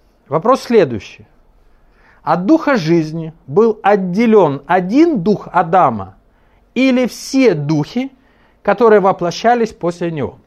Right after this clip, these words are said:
Читаю, что написано. Римлянам, пятая глава, двенадцатый стих. "Посему, как одним человеком грех вошёл в мир, и грехом смерть, так и смерть перешла во всех человеков,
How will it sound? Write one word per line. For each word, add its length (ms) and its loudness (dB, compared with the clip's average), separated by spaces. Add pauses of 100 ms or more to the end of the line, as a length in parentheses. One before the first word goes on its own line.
(880)
Читаю, 340 2
что 180 -8
написано. 520 -8 (2000)
Римлянам, 420 0
пятая 360 -4
глава, 240 -2
двенадцатый 520 -10
стих. 320 -18 (380)
"Посему, 400 -4
как 180 0
одним 320 2
человеком 640 2
грех 280 -2
вошёл 340 -2
в 60 -6
мир, 200 -4
и 60 -2
грехом 360 -6
смерть, 360 -6 (600)
так 240 0
и 40 -6
смерть 420 -2
перешла 420 -6
во 140 -4
всех 400 -8
человеков, 600 -8